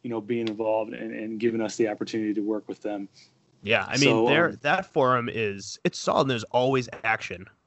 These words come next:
Speaker 2: And
Speaker 1: Oh,
Speaker 2: people
Speaker 1: yeah.
Speaker 2: are, all, it's like, it's not, if you post something, it's not just gonna sit there. Someone's always gonna respond to it with something. You know,
Speaker 1: Oh,
Speaker 2: like,
Speaker 1: yeah,
Speaker 2: "Thanks for the
Speaker 1: absolutely.
Speaker 2: post," or they'll answer a question. I think that come, uh, fantasy football draft time, and probably
Speaker 1: Oh, yeah.
Speaker 2: fantasy every sport, but, you know, what I
Speaker 1: Yep.
Speaker 2: care about most is fantasy football.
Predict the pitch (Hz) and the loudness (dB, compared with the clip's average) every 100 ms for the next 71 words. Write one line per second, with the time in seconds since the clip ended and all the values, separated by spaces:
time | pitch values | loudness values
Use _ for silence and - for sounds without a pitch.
0 | 135 139 160 147 160 139 120 123 - 135 | -4 0 4 8 8 8 6 2 -2 -2
1 | 120 151 185 170 170 170 104 - 143 - | 0 2 2 2 0 2 2 2 2 4
2 | 139 135 151 165 135 131 117 - 127 107 | 4 4 2 2 0 2 2 0 -6 -4
3 | 117 - 160 165 - _ - 156 165 156 | -6 2 2 2 -4 _ 0 4 4 6
4 | 139 135 139 123 113 - 113 123 104 104 | 6 6 4 0 -2 -2 -2 0 -4 -4
5 | - 107 92 - - _ _ 113 110 143 | -4 -4 -4 -12 -16 _ _ -2 2 4
6 | 127 117 107 131 165 165 147 139 131 - | 4 2 0 2 2 4 4 4 2 2
7 | 135 131 131 131 127 120 113 117 170 147 | 4 6 4 4 2 0 -8 2 4 4
8 | - 131 123 - _ _ - 165 202 123 | 4 -2 -2 -12 _ _ 0 2 0 2
9 | 123 135 120 - - 131 131 120 113 113 | 2 2 -2 -6 0 0 0 -4 -6 -4
10 | 104 104 - 117 113 - 117 120 113 104 | -4 -6 -6 -6 -6 -4 -2 0 0 0
11 | 107 101 - 165 160 202 - _ _ - | -2 -4 -2 2 2 2 -4 _ _ -4
12 | 135 143 123 113 120 98 120 113 117 131 | 4 6 6 4 0 -4 -8 -6 -4 -4
13 | 143 131 120 107 104 _ - 123 110 120 | 0 0 0 -4 -6 _ -12 -6 0 0
14 | 127 117 117 131 135 135 123 120 113 - | 0 -2 -8 -6 -6 -4 -4 -4 -4 -8
15 | 131 127 156 165 | -6 2 2 2